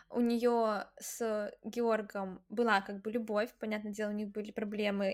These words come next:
из-за того, что, типа, у него кукуха поехала, но в целом у них ка-, в своё время была любовь. И тут начинается эта херня, и моя первая мысль в голове, типа: «Наверное, он гей». Потом я такая: «Не, они же в «Бриджертонах» всё-таки, типа, любили друг друга, всё должно быть ок».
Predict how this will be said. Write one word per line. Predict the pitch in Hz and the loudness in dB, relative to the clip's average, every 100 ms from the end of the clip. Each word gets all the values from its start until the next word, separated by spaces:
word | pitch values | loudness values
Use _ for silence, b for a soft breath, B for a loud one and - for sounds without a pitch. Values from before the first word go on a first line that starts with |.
| - | -2
из-за | 208 202 | -8 -8
того, | 202 196 | -6 -4
что, | 196 - 196 190 - | -4 -6 -4 -2 -4
типа, | - 202 | -8 -6
у | |
него | 196 196 | -4 -4
кукуха | - - 427 440 | 0 4 6 6
поехала, | 427 359 349 320 254 | 6 4 4 4 2
но | |
в | 247 | 4
целом | - 330 427 | 4 6 6
у | 285 | 4
них | 262 302 | 2 2
ка-, | - - | 0 0
в | |
своё | - 254 247 | 2 6 6
время | 247 349 480 | 6 4 4
была | 269 262 | 6 6
любовь. | 294 254 214 196 - B B B B B | 6 4 2 2 -2 B B B B B
И | - | -2
тут | 254 311 | 2 2
начинается | 339 294 277 277 | 4 6 6 6
эта | 269 | 2
херня, | 254 254 240 247 - | 4 4 6 6 6
и | 262 | 4
моя | 262 269 | 6 4
первая | 277 269 262 | 6 6 6
мысль | 254 311 - 302 | 2 0 -2 2
в | |
голове, | 262 262 247 277 | 4 6 6 2
типа: | 285 285 247 247 b b - | 2 4 2 2 b b -2
«Наверное, | 233 311 339 | 2 4 6
он | 269 269 | 6 4
гей». | 208 202 190 - _ | 4 4 2 0 _
Потом | - 247 | -2 0
я | 233 | 0
такая: | - 208 | 0 0
«Не, | - 254 | 4 4
они | - 240 285 | 4 2 2
же | 320 | 0
в | |
«Бриджертонах» | 269 285 269 277 285 403 381 | 2 2 2 2 2 2 0
всё-таки, | - 311 311 294 277 262 | -2 -2 -2 4 4 4
типа, | 269 269 | 0 0
любили | 262 240 247 254 | 2 0 0 0
друг | 214 226 | -2 -4
друга, | 269 311 | -2 -2
всё | 320 262 | -4 0
должно | 269 254 262 | 0 0 -2
быть | 240 - | -2 0
ок». | 208 208 | 0 0